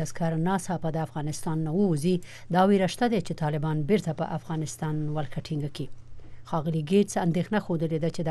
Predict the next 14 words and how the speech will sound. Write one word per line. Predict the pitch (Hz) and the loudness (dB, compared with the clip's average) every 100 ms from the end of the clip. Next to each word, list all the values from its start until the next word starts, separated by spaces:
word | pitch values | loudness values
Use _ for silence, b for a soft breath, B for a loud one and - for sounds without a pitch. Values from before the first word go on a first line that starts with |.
| 156 | 0
افغانستان | 165 156 147 185 180 185 | -2 -2 -2 0 0 0
نه | 170 | -2
د | - | -2
امریکایي | 156 160 165 170 190 - | -2 -2 -2 -2 -2 -2
قواو | 156 156 - | 0 0 -2
په | 151 | -4
وتلو | 151 202 196 208 | -2 0 4 4
به | 202 B B - | 2 B B 0
په | 156 | 0
افغانستان | - 151 147 185 185 175 | 0 -2 0 2 2 0
کې | 190 B B 180 | -2 B B 0
د | 170 156 | 2 2
ویتنام | 151 180 196 | 2 2 4
د | 175 | 2